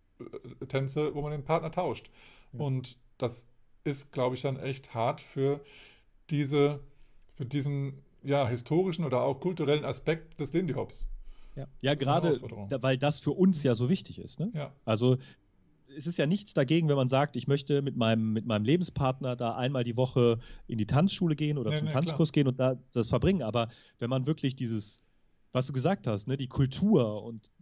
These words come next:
Speaker 2: da, das, das, da, den, der, das Herz
Speaker 1: Mhm.
Speaker 2: vom, vom Swingtanz
Speaker 1: Mhm.
Speaker 2: und Lindy Hop so
Speaker 1: Ja.
Speaker 2: aus den zwanziger,
Speaker 1: Oder von
Speaker 2: dreißiger,
Speaker 1: Jazz
Speaker 2: vierziger Jahren,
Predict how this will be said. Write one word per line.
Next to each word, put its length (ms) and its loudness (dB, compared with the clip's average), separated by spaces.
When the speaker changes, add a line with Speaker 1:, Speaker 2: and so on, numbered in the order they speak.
Speaker 2:
da, 100 0
das, 400 -4
das, 300 -2
da, 100 0
den, 260 2
der, 120 6
das 260 0
Herz 600 0
Speaker 1:
Mhm. 340 -6
Speaker 2:
vom, 220 0
vom 240 0
Swingtanz 640 -2
Speaker 1:
Mhm. 80 -6
Speaker 2:
und 120 -8
Lindy 260 2
Hop 280 -4
so 140 -6
Speaker 1:
Ja. 60 -2
Speaker 2:
aus 100 -2
den 100 -2
zwanziger, 380 -2
Speaker 1:
Oder 80 -2
von 100 -4
Speaker 2:
dreißiger, 60 -2
Speaker 1:
Jazz 240 2
Speaker 2:
vierziger 180 2
Jahren, 160 6